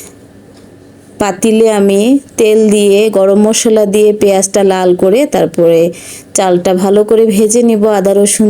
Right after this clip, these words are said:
দিয়ে। ভালো করে ভেজে রাখার পর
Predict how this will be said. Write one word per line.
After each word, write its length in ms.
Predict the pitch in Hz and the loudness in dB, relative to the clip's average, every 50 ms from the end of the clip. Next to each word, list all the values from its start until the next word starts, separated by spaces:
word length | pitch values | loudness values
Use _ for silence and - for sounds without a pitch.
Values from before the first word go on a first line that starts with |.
| 208 | 2
দিয়ে। 280 | 202 208 202 202 196 208 277 294 - - - - - - - - - - - - - - - - - - - - - - - - - - - - - 208 | 2 2 2 2 2 0 -2 -4 -6 -12 -20 -20 -20 -20 -20 -20 -20 -20 -20 -20 -20 -20 -20 -20 -20 -20 -20 -20 -20 -20 -20 -20 -20 -20 -12 -6 -4 -2
ভালো 160 | 220 220 214 226 226 | 0 0 0 0 0
করে 140 | 254 233 240 233 233 | 0 0 0 2 0
ভেজে 220 | 226 196 202 226 | 0 0 0 0
রাখার 300 | 220 220 220 220 240 226 208 - | 0 0 0 -2 -2 -4 -2 -2
পর 160 | 220 214 | 0 0